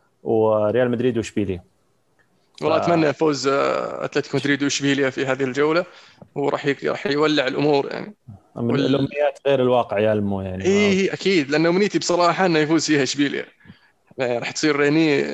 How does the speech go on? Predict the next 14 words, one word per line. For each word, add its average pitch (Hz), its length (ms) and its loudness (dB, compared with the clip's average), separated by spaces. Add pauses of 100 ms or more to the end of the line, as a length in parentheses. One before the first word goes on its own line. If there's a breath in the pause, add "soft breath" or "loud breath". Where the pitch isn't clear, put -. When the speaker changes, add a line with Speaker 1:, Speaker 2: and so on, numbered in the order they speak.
(120)
Speaker 2:
نتيجة 151 380 0
جيدة 147 500 0 (360)
ولمحبي 139 720 0
كرة 147 240 -6
القدم. 135 340 -4 (840)
أتلتي 165 320 0
متصدر 151 360 0
بداية 156 240 2
الموسم، 170 440 2
برشلونة 151 340 0
مدريد 147 280 2
يقربون 151 520 2
فجأة، 170 360 0 (320 loud breath)
ثم 180 140 2